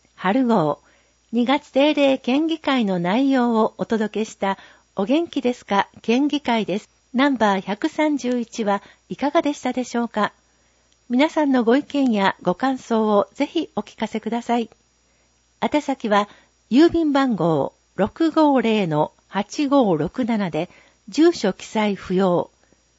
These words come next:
兵庫県議会事務局調査課図書室、図書広報班までお願いします。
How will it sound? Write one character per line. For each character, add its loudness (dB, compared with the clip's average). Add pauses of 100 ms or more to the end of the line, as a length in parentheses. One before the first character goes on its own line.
(300)
兵 2
庫 2
県 2
議 -2
会 -2
事 -4
務 2
局 -2
調 0
査 -6
課 0
図 -4
書 -4
室、 -8 (240)
図 2
書 -2
広 2
報 2
班 -2
ま 2
で 0
お 0
願 -2
い -2
し -12
ま -4
す。 -14